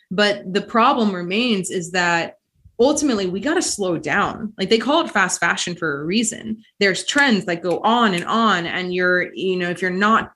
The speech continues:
in style, then you're missing out. And it was great when people were saying, "Let's go thrifting, and that's our new trend." But still,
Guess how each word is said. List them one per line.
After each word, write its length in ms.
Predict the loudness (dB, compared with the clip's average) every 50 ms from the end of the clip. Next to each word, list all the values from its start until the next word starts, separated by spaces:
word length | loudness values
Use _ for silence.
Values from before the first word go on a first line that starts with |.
| _
in 220 | 2 4 4 4 4
style, 580 | 2 0 0 0 2 2 2 0 0 -2 -2
then 220 | -2 -2 -4 -4 -2
you're 160 | -2 -2 0
missing 420 | 0 0 0 0 0 0 2 4
out. 320 | 4 4 4 4 2 0 -4
And 80 | -4
it 80 | -4 -4
was 160 | -4 -4 -6
great 480 | -6 -4 0 2 4 4 4 4 2 -2
when 140 | -2 -2 -2
people 260 | -2 -2 0 0 0
were 100 | 0 -2
saying, 320 | -2 -2 -2 -2 -4 -6 -6
"Let's 180 | -6 -6 -4 -2
go 140 | -2 -2
thrifting, 640 | -2 -2 -4 -2 -2 -2 -2 -2 0 -2 0 0 -2
and 100 | -2 -2
that's 220 | -2 -2 -2 0 0
our 160 | 2 4 4
new 180 | 4 4 4
trend." 560 | 2 0 0 0 2 2 2 0 -2 -6 -8 -12 -18 -18 -16 -14 -6 -2
But 140 | -2 -2 0
still, 1000 | -2 -6 -8 -8 -4 0 4 6 6 8 6 6 6 4 4 4 2 2 -2